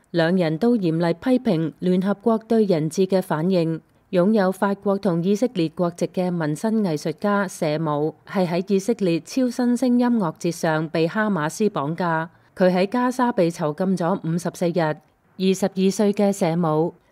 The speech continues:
喺十一月嘅第一輪人質釋放中獲釋。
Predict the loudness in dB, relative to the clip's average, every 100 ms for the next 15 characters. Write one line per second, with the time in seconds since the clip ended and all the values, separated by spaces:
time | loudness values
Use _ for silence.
0 | -4 0 0 0 -2 0 0 0 -2 -2
1 | -2 0 2 2 0 0 -2 -2 -2 -2
2 | -4 -2 -2 -2 -2 -2 -2 -4 -2 0
3 | 0